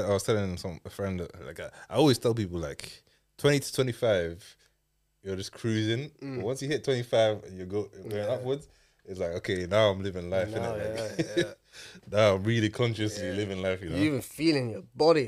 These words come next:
Speaker 2: you know?
Speaker 1: Yeah, absolutely, man. I was dri-, on the drive down here, man.
Speaker 2: Like, like, lower back pains. I don't know
Speaker 1: Like,
Speaker 2: what
Speaker 1: that's,
Speaker 2: the hell
Speaker 1: that's
Speaker 2: that
Speaker 1: everyone,
Speaker 2: was.
Speaker 1: that's everyone's thing. But,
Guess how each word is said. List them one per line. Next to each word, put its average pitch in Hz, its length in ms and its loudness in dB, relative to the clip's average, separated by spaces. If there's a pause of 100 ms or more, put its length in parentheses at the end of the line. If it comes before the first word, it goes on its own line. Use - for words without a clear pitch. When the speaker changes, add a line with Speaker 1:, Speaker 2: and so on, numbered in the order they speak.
Speaker 2:
you 98 80 -12
know? 139 140 0
Speaker 1:
Yeah, 185 100 2
absolutely, 101 420 -2
man. 82 120 -8
I - 40 -4
was 85 80 -4
dri-, 98 160 -2
on 101 120 -2
the 95 60 -2
drive 98 240 2
down 95 220 0
here, 92 120 -4
man. 135 180 0
Speaker 2:
Like, 135 280 8
like, 131 360 6
lower 147 300 10
back 139 420 0
pains. 165 480 0 (160)
I 170 140 4
don't 160 120 6
know 127 80 4
Speaker 1:
Like, 120 100 2
Speaker 2:
what 165 100 10
Speaker 1:
that's, 185 120 6
Speaker 2:
the 151 100 4
hell 160 80 6
Speaker 1:
that's 147 140 8
Speaker 2:
that 175 120 8
Speaker 1:
everyone, 139 280 6
Speaker 2:
was. 110 40 0
Speaker 1:
that's 131 140 4
everyone's 123 340 4
thing. 92 220 0
But, 87 240 -2